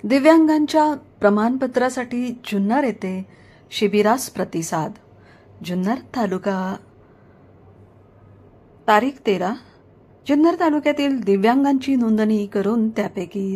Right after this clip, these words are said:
तीस जणांची पुणे येथील औंध रुग्णालयात तारीख एकतीस अकरा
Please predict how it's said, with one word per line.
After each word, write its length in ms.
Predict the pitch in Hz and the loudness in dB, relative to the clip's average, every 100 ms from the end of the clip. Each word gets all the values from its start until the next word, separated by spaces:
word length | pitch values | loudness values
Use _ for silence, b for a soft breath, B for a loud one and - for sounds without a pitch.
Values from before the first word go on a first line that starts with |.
| 196 | -2
तीस 240 | 208 254 | -4 -4
जणांची 720 | 226 247 214 214 208 214 214 220 B B B - | -2 0 0 -2 -4 -6 -6 -10 B B B 0
पुणे 280 | 226 294 269 | 4 4 4
येथील 340 | 226 233 226 - | 0 -2 -4 -2
औंध 280 | 196 269 262 | 0 2 2
रुग्णालयात 640 | 214 170 175 175 175 254 - b b b b - | 0 -2 -4 -2 -2 -4 -8 b b b b -4
तारीख 300 | 208 185 185 165 - | -2 0 -2 -6 -12
एकतीस 460 | 165 - 214 226 220 _ - | -14 -16 -12 -12 -12 _ -10
अकरा 340 | 190 196 208 | -8 -2 -4